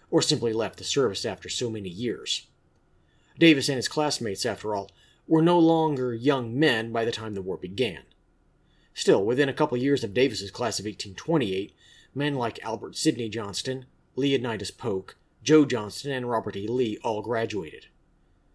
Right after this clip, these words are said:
Most other Confederate commanders of note also studied at West Point a decade later, and were thus younger and lower-ranked officers in the Mexican-American War.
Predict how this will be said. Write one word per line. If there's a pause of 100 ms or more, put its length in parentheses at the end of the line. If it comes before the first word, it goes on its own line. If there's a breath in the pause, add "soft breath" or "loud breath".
(440 soft breath)
Most
other
Confederate
commanders
of
note
also
studied
at
West
Point
a
decade
later, (500 soft breath)
and
were
thus
younger
and
lower-ranked
officers
in
the
Mexican-American
War.